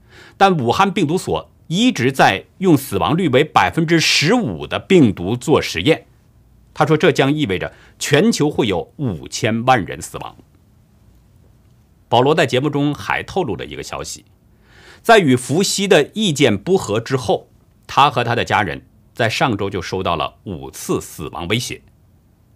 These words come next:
保罗说：“因为直言不讳，在上一周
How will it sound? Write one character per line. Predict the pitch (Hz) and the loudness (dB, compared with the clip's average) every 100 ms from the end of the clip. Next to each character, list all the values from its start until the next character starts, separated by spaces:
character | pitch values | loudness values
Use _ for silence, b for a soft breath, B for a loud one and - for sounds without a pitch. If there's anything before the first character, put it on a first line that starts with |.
| _ _ _ | _ _ _
保 | - 107 | -2 2
罗 | 131 | 2
说： | 92 - B B | 0 -6 B B
“因 | 156 180 | 2 4
为 | |
直 | 190 147 | 4 4
言 | 165 | 2
不 | 151 101 | 2 -4
讳， | - - _ _ _ _ _ _ | -4 -6 _ _ _ _ _ _
在 | - 151 | 0 0
上 | - 202 | 4 2
一 | 107 85 | 2 -2
周 | 73 | -8